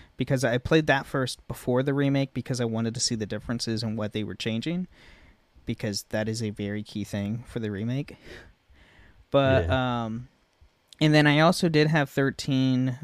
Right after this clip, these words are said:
Speaker 1: one, two, and three on the three sixty, which I still have, but I've only played, like, bits and pieces of it, 'cause it was for, <sighs> I was the type of player to where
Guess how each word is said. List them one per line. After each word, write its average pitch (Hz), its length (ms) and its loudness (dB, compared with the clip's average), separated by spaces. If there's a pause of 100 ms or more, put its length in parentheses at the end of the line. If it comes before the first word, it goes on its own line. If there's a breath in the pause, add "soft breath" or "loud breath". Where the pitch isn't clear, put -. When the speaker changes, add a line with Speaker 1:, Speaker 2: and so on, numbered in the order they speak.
(120)
Speaker 1:
one, 127 340 2
two, 131 160 -2
and 117 160 0
three 123 320 0
on 117 520 -2 (580 soft breath)
the 131 100 -10
three 131 200 -6
sixty, 131 580 0
which 120 240 -4
I 120 60 -8
still 127 240 -2
have, 120 240 -2
but 120 140 0
I've 113 140 -4
only 110 200 -2
played, 110 200 -4
like, 101 200 -8
bits - 180 -4
and 101 100 -6
pieces 123 340 -6
of 127 180 -2
it, 123 180 -4 (380 loud breath)
'cause 131 220 0
it 117 120 -2
was 123 220 -6
for, - 300 -2 (720 loud breath)
<sighs> - 720 -20
I 151 140 6
was 185 240 2
the 160 100 0
type 147 240 0
of 135 100 -10
player 131 640 2 (120)
to - 140 -2
where 123 520 0